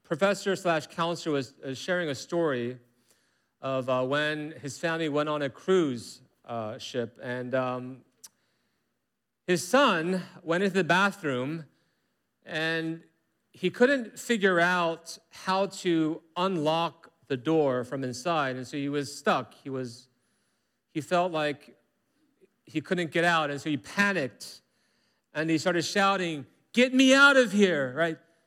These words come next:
"Get me out of here, someone help." And the da-, the dad tried to calm him down and walk him through the few steps that he needed to take to get the door unlocked, but it took his son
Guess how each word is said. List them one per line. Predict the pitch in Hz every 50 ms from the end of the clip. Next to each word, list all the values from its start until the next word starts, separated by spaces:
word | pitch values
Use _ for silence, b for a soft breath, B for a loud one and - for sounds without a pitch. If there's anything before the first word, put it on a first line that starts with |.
| _ _ _ _ _
"Get | - 277 277
me | 262 269 269
out | 277 277 285 277
of | 254
here, | 226 214
someone | - 254 254 254 240
help." | 233 254 277 294 277 247 226 - - - - _ _ _ _ _ _ _ _ _ _ _ _ _ _ _
And | - 156 165 170 165 170 165 160 190 - - 170
the | 143 160
da-, | 147 185 196 214 214 208 185
the | 160 180 165
dad | 196 208 220 226 240 233
tried | - - 233 226 226 220 220 -
to | 196 170
calm | - - - 214 214 214 202 196
him | 185 170 151
down | 156 180 196 196 190 185 175 165
and | 156 156 151
walk | 160 170 180 190 185 -
him | 190 170
through | 147 - - 180 185 180 170 165 160 151 143 b b b b b b b b b b b _ _
the | 156
few | 131 - 185 185 180
steps | - - - 196 185 180 170 143 - - - - - - - _ _ _ _ _ _ _ _ -
that | 143 139
he | 143 170
needed | 170 185 180 170
to | 160 156
take | 139 - 190 190 180 170 156 -
to | 151
get | 135 131 170 180 170 165 - - - _ _ _ _ _
the | - -
door | 135 185 185
unlocked, | 175 165 156 165 196 214 202 185 170 160 139 -
but | 180 170 165 160 -
it | - 175 151 -
took | - 202 208 196 -
his | - 202 185 165 - -
son | - 185 180 180 180 175 180 180 170